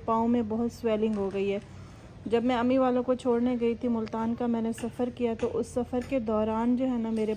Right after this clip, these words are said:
पाँव में दोबारा वैसे swelling हो गई है और मुझे doctor ने जो है ना रोका है ज़्यादा चलने से, सफ़र करने से। इसीलिए जो है ना मैं सुकून से बेड पे बैठी हूँ ताकि ईद तक मेरी कंडीशन ठीक हो जाए। और जैसे आपको पता है कि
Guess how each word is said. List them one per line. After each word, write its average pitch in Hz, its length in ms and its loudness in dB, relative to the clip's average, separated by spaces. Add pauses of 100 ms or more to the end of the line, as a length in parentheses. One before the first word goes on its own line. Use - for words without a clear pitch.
पाँव 208 200 -2
में 220 320 -2
दोबारा 233 440 2
वैसे 233 360 0
swelling 220 440 -2
हो 208 140 0
गई 214 200 -2
है 233 140 -2 (580)
और 247 180 6
मुझे 254 280 2
doctor 233 380 0
ने 269 140 4
जो 254 120 0
है 247 140 2
ना 233 120 2
रोका 226 440 0
है 262 220 0 (480)
ज़्यादा 233 320 2
चलने 240 400 0
से, 254 160 -2
सफ़र 233 320 -4
करने 202 340 -2
से। 214 160 -2 (160)
इसीलिए 277 460 2
जो 254 120 2
है 233 120 2
ना 233 140 2
मैं 226 640 0 (260)
सुकून 254 600 4
से 247 200 4
बेड 220 280 2
पे 233 120 4
बैठी 220 300 2
हूँ 247 120 2
ताकि 233 340 -2 (100)
ईद 240 260 0
तक 262 180 2
मेरी 240 280 6
कंडीशन 240 600 2
ठीक 240 260 2
हो 247 180 6
जाए। 247 240 2 (580)
और 247 280 4
जैसे 262 300 0
आपको 262 280 0
पता 254 340 0
है 247 200 2
कि 247 140 -2